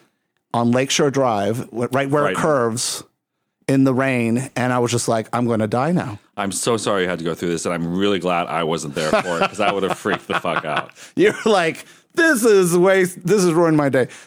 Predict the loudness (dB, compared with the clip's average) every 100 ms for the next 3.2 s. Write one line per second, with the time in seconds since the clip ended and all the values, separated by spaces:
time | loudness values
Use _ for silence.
0 | 0 2 2 2 2 2 2 2 2 4
1 | 4 4 2 0 -2 2 2 2 2 2
2 | 2 2 0 0 0 2 0 0 2 2
3 | 0